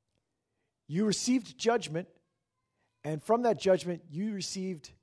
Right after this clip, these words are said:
damnation. You received punishment. So you have been actually done the wrong, you have been weighed in doing that wrong, and you have been punished for doing that wrong.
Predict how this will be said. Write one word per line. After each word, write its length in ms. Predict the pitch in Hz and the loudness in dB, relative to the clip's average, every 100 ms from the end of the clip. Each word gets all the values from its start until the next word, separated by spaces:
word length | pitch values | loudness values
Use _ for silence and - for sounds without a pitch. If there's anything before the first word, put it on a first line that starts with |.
| _ - | _ -6
damnation. 600 | 160 156 156 151 - - _ - - _ _ _ _ _ _ _ _ 139 | -4 -2 -2 -4 -8 -14 _ -20 -20 _ _ _ _ _ _ _ _ -4
You 160 | 180 | 0
received 460 | 196 175 208 185 - | 2 0 -2 -6 -6
punishment. 500 | 175 175 - - - _ _ _ | -6 -4 -4 -10 -18 _ _ _
So 160 | - 185 | 2 4
you 240 | 175 202 | 4 4
have 240 | 185 175 131 | 4 4 4
been 320 | 165 160 147 _ _ _ _ - 233 | 2 2 -4 _ _ _ _ -6 2
actually 640 | 180 247 - 285 262 240 | 6 6 4 -2 0 2
done 400 | 170 220 247 247 | 8 8 8 4
the 100 | 233 | 4
wrong, 480 | 220 151 160 190 190 _ _ _ 147 | 8 8 6 0 -8 _ _ _ -2
you 180 | 185 | 2
have 240 | 170 180 131 | 4 4 2
been 340 | 165 156 151 - - | 0 0 -4 -10 -8
weighed 560 | 131 196 233 240 226 | 4 8 8 6 4
in 320 | 170 - 170 160 | 2 0 -2 2
doing 240 | 170 160 | 2 2
that 140 | 156 | 0
wrong, 420 | 156 143 147 147 190 | 0 0 0 -4 -8
and 180 | 151 156 | -6 0
you 80 | 160 | 0
have 160 | 123 | 0
been 220 | 151 135 - _ - | -4 -8 -10 _ -12
punished 480 | - 196 143 - - | -4 -4 -4 -8 -10
for 160 | 147 | -10
doing 260 | 127 131 123 | -4 -4 -4
that 160 | 123 | -8
wrong. 280 | 123 107 135 | -10 -12 -16